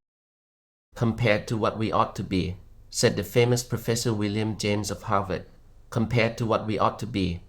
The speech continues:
we are only half awake. We are making use of only a small part of our physical and mental resources." Stating the thing broadly, the human individual does live far within his limits.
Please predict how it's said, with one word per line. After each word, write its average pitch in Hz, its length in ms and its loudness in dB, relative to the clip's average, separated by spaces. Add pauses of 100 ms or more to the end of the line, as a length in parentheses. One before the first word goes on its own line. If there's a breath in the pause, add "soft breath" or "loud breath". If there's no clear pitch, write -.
(280)
we 107 140 2
are 98 100 2
only 120 280 0
half 117 320 -2
awake. 87 400 -4 (200 soft breath)
We 110 200 4
are 104 180 4
making 117 300 2
use 110 240 0
of 101 120 -4
only 120 300 2
a 117 60 -2
small 107 340 2
part - 240 0
of 95 140 -2
our 95 160 2
physical 98 600 -4 (260)
and 101 220 4
mental 110 300 2
resources." 98 840 -2
Stating 123 440 2
the 95 80 -2
thing 113 300 -2
broadly, 90 580 0 (300)
the 101 80 0
human 120 340 2
individual 104 560 -2
does 120 300 -2
live 113 200 -2
far 104 300 4
within 104 320 -2
his 107 180 -6
limits. - 540 -4